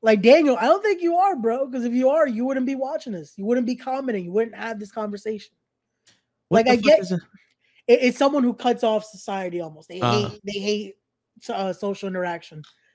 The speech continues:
Speaker 1: because they think it's, it's, it's again, it's, it's that mentality a lot of people get into, but it's realizing that you, you have to realize there are good people and there are good interactions you're gonna have.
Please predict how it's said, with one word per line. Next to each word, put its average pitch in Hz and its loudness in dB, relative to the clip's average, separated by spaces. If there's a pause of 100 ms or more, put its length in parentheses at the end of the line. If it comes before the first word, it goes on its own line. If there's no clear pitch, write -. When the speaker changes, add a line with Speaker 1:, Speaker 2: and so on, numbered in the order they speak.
(140)
Speaker 1:
because 196 0
they 190 0
think 196 -4
it's, 214 -2
it's, 214 -6
it's 233 -6
again, 269 2
it's, 196 -4
it's - -6 (480)
that 254 2
mentality 262 0
a 254 2
lot 240 -2
of 233 -4
people 240 -2
get 233 -2
into, 247 -6 (560)
but 220 0
it's 220 -4
realizing 202 -2 (640)
that 180 -8 (880)
you, 220 -8
you 220 -6
have 226 -2
to 220 -8
realize 208 -2
there 202 -4
are 214 -4
good 208 -6
people 196 -8
and 175 -12
there 196 0
are 214 2
good 208 2
interactions 214 -4
you're 196 -4
gonna 202 -4
have. 202 -6